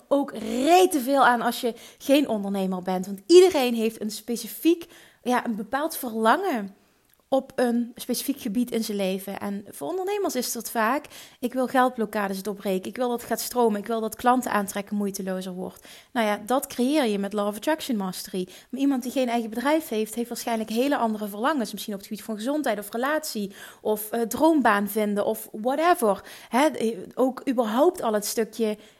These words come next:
heel dicht bij mezelf komen en weten wat ik wil en wat bij mij past en, hè, de, welke stappen dat ik, dat ik wil gaan zetten. En ook dat, weet je wel, hoeveel, tot hoeveel doorbraken dat kan leiden als je tot dat punt komt.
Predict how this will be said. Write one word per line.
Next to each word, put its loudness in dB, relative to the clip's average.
heel 4
dicht 0
bij 2
mezelf -2
komen 0
en -4
weten 0
wat -4
ik -4
wil 0
en -4
wat -2
bij -2
mij -2
past -2
en, -6
hè, 0
de, -4
welke 0
stappen 2
dat 4
ik, -4
dat 0
ik -2
wil -2
gaan -2
zetten. -2
En -4
ook 0
dat, 2
weet 0
je -4
wel, 2
hoeveel, 0
tot -2
hoeveel 0
doorbraken 0
dat -2
kan -2
leiden 4
als -6
je -8
tot -6
dat -2
punt -4
komt. -8